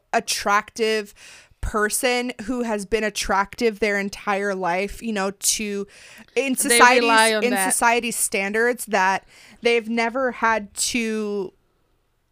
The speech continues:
Speaker 1: to do anything else to be accepted by other people.
Speaker 2: And they rely
Speaker 1: And
Speaker 2: on
Speaker 1: they
Speaker 2: that.
Speaker 1: rely on
Speaker 2: Yeah.
Speaker 1: it.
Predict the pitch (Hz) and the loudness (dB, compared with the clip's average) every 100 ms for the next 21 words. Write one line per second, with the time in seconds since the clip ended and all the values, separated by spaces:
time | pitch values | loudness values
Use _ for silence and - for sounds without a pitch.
0 | _ - - 240 202 185 254 254 247 254 | _ -6 -4 -4 -6 -4 2 4 4 0
1 | 262 240 208 214 214 - 214 202 196 - | -2 -2 0 0 0 -4 -2 -2 -4 0
2 | 214 - 214 196 196 147 185 185 - 233 | 0 0 -4 0 0 0 -2 -6 -4 -4
3 | - 196 175 214 214 214 208 202 196 214 | -2 -2 0 0 -2 -2 -4 -2 0 0
4 | 240 226 220 208 208 196 190 160 185 175 | 2 2 0 0 2 2 0 -2 -4 -4